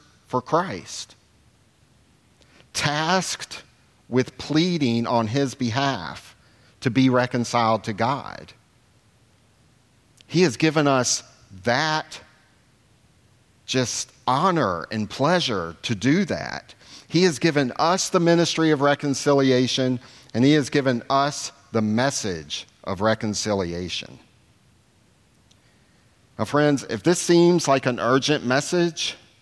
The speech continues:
it is. It is extremely urgent. In case you were wondering what happened to Olive, my biological grandfather,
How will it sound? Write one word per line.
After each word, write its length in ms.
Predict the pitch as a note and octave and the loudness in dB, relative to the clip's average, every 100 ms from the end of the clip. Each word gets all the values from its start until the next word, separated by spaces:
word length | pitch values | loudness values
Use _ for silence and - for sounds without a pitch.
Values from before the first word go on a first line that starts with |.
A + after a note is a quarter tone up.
| _ _ _ _ _ _ _ _ _ _ _ _ _ _ _ | _ _ _ _ _ _ _ _ _ _ _ _ _ _ _
it 160 | A#2+ A#2+ | -8 -2
is. 680 | F#3 E3 E2 D#2+ - - - _ _ _ _ _ _ _ _ _ | -2 -2 -4 -12 -16 -16 -20 _ _ _ _ _ _ _ _ _
It 200 | - D#3+ | -4 -2
is 280 | C#3+ B2+ - - | -2 -4 -6 -8
extremely 1040 | B2 - - - C#3 F#3+ D#3+ A2 F#2+ F2 F2 _ _ _ - | -6 -6 -8 -6 -2 0 0 -2 -4 -8 -12 _ _ _ -10
urgent. 600 | C#3 E3 - - - - - _ _ _ _ _ _ _ _ _ _ _ _ _ _ _ _ - _ | -6 -6 -8 -12 -18 -20 -20 _ _ _ _ _ _ _ _ _ _ _ _ _ _ _ _ -20 _
In 100 | G#2+ | -6
case 240 | C3+ E3 - | -2 0 2
you 80 | |
were 80 | E3+ | 4
wondering 400 | D3 D3+ C#3+ C3+ | 4 4 4 4
what 120 | C3 | 2
happened 600 | C3 C3+ C3 C3+ C3 B2+ - - _ - | 2 -2 0 2 2 0 -2 -16 _ -6
to 100 | B2 | -2
Olive, 480 | A#2+ C3+ B2 G#2+ G2+ | 2 2 2 -2 0
my 140 | G#2 | 0
biological 760 | F#2+ A#2 A2 A2 A2+ F#2+ G2 F#2 | 2 2 4 4 2 0 -8 -6
grandfather, 760 | F#2+ A2+ A2 F#2 D#2 C#2+ D#2 | -2 -2 -2 -4 -8 -10 -12